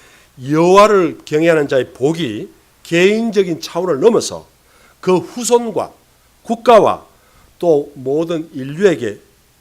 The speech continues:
이르게 될 것을 선포하고 있는 그런 말씀인데요. 결국 여호와를 경외하는 그 개인,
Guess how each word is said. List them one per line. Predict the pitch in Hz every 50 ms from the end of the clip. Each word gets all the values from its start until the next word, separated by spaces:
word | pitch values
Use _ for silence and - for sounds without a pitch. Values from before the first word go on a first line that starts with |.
| _ _ _ _ _
이르게 | 139 135 156 175 175 160
될 | - 127 113
것을 | 135 135 - 127 110
선포하고 | - 151 143 131 139 127 120 120
있는 | 110 107
그런 | - 226 277 226
말씀인데요. | 123 107 101 - 110 107 101 92 98 110 147 151 92 - - _ _ _ _ _ _ _ _ _
결국 | - 165 185 196 202 202 147 123 143 156 - _ _ _ _ _ _ _ _ _ _ 139 127
여호와를 | 151 170 185 190 220 240 240 226 202
경외하는 | - 165 165 180 185 185 180 170 165 143
그 | - 160 151 160
개인, | - - 135 147 170 208 226 175 - - -